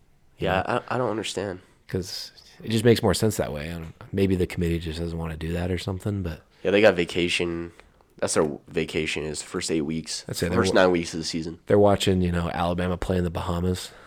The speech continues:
Speaker 1: in
Speaker 2: Yeah,
Speaker 1: week
Speaker 2: yeah,
Speaker 1: six,
Speaker 2: yeah.
Speaker 1: so
Speaker 2: Yeah, hundred percent.
Speaker 1: they're like, "Ah, we don't wanna work yet, but we don't got anything else to do on
Speaker 2: <laughs>
Speaker 1: Saturday." So
Speaker 2: Yeah, well, I mean, Big twelve, only three ranked teams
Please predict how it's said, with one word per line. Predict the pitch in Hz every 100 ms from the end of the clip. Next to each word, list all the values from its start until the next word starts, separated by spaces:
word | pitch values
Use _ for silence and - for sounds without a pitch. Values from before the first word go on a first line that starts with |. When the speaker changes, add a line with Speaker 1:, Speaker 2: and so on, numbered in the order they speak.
| -
Speaker 1:
in | 101
Speaker 2:
Yeah, | 110
Speaker 1:
week | 104
Speaker 2:
yeah, | 101 92
Speaker 1:
six, | 92 87
Speaker 2:
yeah. | 82
Speaker 1:
so | 85 85 92 -
Speaker 2:
Yeah, | - 82
hundred | 90 85
percent. | 80 - 80 80
Speaker 1:
they're | 87
like, | 87
"Ah, | 90
we | 95
don't | 92
wanna | 90
work | 85 85 -
yet, | 85 80
but | 85 - _ _ _ _ _ _ _
we | -
don't | 92
got | 82 82
anything | 82 90
else | 87 -
to | 85
do | 85
on |
Speaker 2:
<laughs> | -
Speaker 1:
Saturday." | 165 - - - - _ - 180
So | - 90 87 _
Speaker 2:
Yeah, | -
well, | 120 107 - - _ _ -
I |
mean, | 101 101
Big | 113 113
twelve, | 117 117 98 95 - - -
only | 120 127
three | - 120
ranked | 120 113 113
teams | 107 101 95 -